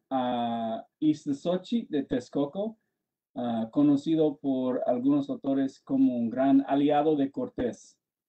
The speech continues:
Examina a él y también a sus descendientes. Ixtlilxóchitl, ah, es el, el mismo que protagoniza las historias que escribió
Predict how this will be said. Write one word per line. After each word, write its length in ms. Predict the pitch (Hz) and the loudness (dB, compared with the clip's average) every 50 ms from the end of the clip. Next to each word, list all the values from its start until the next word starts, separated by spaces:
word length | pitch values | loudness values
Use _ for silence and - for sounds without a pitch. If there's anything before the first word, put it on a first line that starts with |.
| _ _ _ _ _ _ - - - | _ _ _ _ _ _ -20 -18 -16
Examina 800 | 120 - _ - 135 127 131 139 151 151 156 147 139 127 123 120 | -16 -16 _ -2 0 4 6 6 6 6 6 4 2 2 2 2
a 120 | 123 131 | 2 4
él 280 | 147 165 170 175 - - _ | 4 2 2 -2 -6 -10 _
y 260 | - 143 139 139 139 | 2 4 6 4 4
también 520 | - 139 131 135 139 147 156 165 170 165 | 4 2 4 6 6 6 4 2 -2 -4
a 140 | - 110 120 | -6 -8 -10
sus 340 | - - 139 139 143 139 - | -8 -2 0 0 0 0 -2
descendientes. 880 | - 127 113 - 127 120 123 135 139 135 - 104 95 - _ _ _ _ _ _ _ _ _ _ _ _ _ | -6 -12 -10 -6 -4 -2 0 2 0 0 0 -6 -16 -18 _ _ _ _ _ _ _ _ _ _ _ _ _
Ixtlilxóchitl, 880 | - 135 135 - - 156 139 - 175 175 180 175 - 208 208 202 - _ _ _ _ _ _ _ _ - 123 | -8 -8 -8 -6 -8 -10 -8 -6 -6 -6 -6 -6 -8 -12 -12 -12 -14 _ _ _ _ _ _ _ _ -10 -8
ah, 340 | 123 123 123 117 113 107 110 113 - - | -6 -4 -4 -4 -4 -6 -6 -8 -8 -8
es 240 | 135 143 151 - - | -6 -6 -6 -4 -2
el, 320 | 160 151 143 139 135 - - | 0 2 2 2 0 0 -4
el 160 | 139 131 127 | -4 0 2
mismo 440 | 135 147 170 190 - - 220 226 220 | 4 4 2 0 -4 -4 -6 -6 -4
que 320 | - 156 139 123 120 120 - | -4 -4 -2 -2 -2 -4 -6
protagoniza 760 | - 127 123 - 131 127 120 123 123 131 143 151 - 175 156 | -6 -8 -6 -4 -4 -4 -2 -2 0 2 2 2 0 -2 -4
las 240 | 139 131 123 - - | -2 -2 -4 -6 -10
historias 580 | 117 - - 135 135 139 147 147 151 143 - | -14 -10 -6 -4 -4 -2 -2 -4 -4 -6 -10
que 140 | _ - 131 | _ -8 -8
escribió 680 | 120 117 - - 127 120 120 123 127 131 131 135 139 | -8 -8 -10 -10 -8 -6 -6 -4 -4 -4 -4 -4 -6